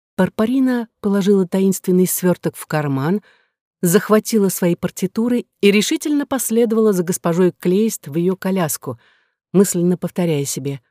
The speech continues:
«Для человека, который рисковал своей жизнью ради меня,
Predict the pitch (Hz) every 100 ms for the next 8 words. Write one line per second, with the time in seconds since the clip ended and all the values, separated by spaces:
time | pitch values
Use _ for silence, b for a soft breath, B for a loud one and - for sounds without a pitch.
0 | _ _ _ _ _ _ - 160 - 170
1 | 170 185 - 151 165 170 165 170 - 170
2 | 185 170 180 175 180 165 190 185 160 156
3 | 160 156 156 170 190